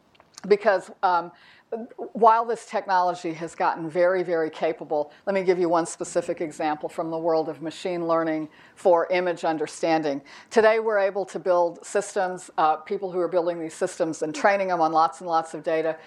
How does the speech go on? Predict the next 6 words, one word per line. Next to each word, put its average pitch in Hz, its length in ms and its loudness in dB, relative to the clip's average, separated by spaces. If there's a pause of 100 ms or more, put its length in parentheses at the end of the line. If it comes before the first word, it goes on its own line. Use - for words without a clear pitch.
(280)
These 214 180 4
systems 202 460 -2
can 185 200 -6
now 170 280 4
automatically 175 960 2
identify 160 800 0